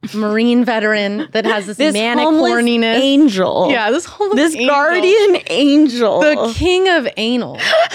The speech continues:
Speaker 1: He turns me on to, like, our sexualities are just the same.
Speaker 2: Uh-huh.
Speaker 1: And having sex with him, he just does it right, where, like, sometimes I just need him to fuck me, you know? Like, I don't
Speaker 2: Yes.
Speaker 1: wanna have to initiate or do the work. And then other
Speaker 2: Yes.
Speaker 1: times, like,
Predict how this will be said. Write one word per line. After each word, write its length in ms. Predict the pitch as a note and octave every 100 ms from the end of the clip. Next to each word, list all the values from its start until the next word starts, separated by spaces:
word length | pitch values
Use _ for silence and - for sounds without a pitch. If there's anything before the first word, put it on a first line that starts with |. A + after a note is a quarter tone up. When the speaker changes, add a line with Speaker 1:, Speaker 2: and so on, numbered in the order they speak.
| - - - - - G4
Speaker 1:
He 280 | - F4 F#4
turns 420 | F#4 D#4+ D4+ E4
me 100 | E4+
on 140 | E4+ D4
to, 80 | -
like, 160 | C4+ - -
our 100 | B3+ D4
sexualities 760 | - B3+ - G3 A3+ B3 A#3+
are 60 | G3+
just 220 | G3+ G3+
the 80 | F#3+
same. 440 | - D#3 F3 B3 -
Speaker 2:
Uh-huh. 260 | B3 C4 B3
Speaker 1:
And 600 | G#3+ G#3 A#3+ A3 G#3+ E3 _ _ _ _ -
having 340 | B3 A#3 C4
sex 260 | C4 A#3+ C4
with 100 | A#3+
him, 320 | A3+ G#3+ F#3 _ _ _ _ _ _
he 240 | G#3 - G#3
just 440 | A3 G#3 - - _ _ _ _ _ _ _ _ _ _ F3
does 260 | A3 G#3 G#3
it 120 | -
right, 320 | F#3+ G3 A#3
where, 140 | G#3+ G3+
like, 180 | F#3 -
sometimes 680 | G#3+ A3 A3 G#3+ A3 A3 -
I 100 | G3+
just 180 | G3 -
need 160 | F#3
him 220 | E3+ F#3+ F3+
to 60 |
fuck 300 | E3+ F#3+ F#3
me, 280 | F3+ F3+ -
you 100 | E3
know? 220 | G3+ G3+ A#3
Like, 240 | G#3 G3+
I 120 | G#3
don't 140 | G#3+ G#3+
Speaker 2:
Yes. 360 | G#3+ F3+ D3+
Speaker 1:
wanna 160 | A3 G#3
have 160 | G3+
to 80 | G#3
initiate 500 | G3 G3+ F3+ F#3+ F3+
or 80 | F#3+
do 160 | G3 F#3
the 80 |
work. 280 | F3 D3+ D#3+
And 100 | A3
then 60 | A3+
other 180 | G#3+ F#3+
Speaker 2:
Yes. 120 | -
Speaker 1:
times, 240 | A3 G3+ F#3+
like, 200 | E3+